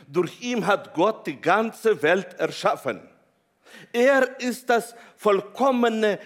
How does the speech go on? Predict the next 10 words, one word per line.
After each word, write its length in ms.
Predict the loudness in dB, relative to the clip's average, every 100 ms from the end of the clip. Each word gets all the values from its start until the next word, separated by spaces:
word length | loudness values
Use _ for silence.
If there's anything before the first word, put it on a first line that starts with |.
| -14 0
Abbild 800 | 2 2 -2 -4 -2 0 -2 -4
von 380 | 0 0 -2 0
Gottes 640 | 0 0 -2 -4 -4 -2
Herrlichkeit, 920 | 0 2 0 -6 -8 -8 -2 0 0 -4 -16 _ _ -20
der 320 | -2 2 2 -2 -8 0
unverschäf-, 1300 | 0 0 0 0 0 -8 -6 -2 -2 -4 -20 -20 -20 _ _ -20 _ 0 0 -2 -12 _ _ _ _ _
unverfälschte 1500 | 2 2 0 -8 0 0 0 -2 0 0 -4 -4 -2 0
Ausdruck 560 | 2 2 0 -2 -4 -4
seines 680 | -2 0 2 0 -2 -6 -2
Wesens. 500 | -2 -2 -4 -10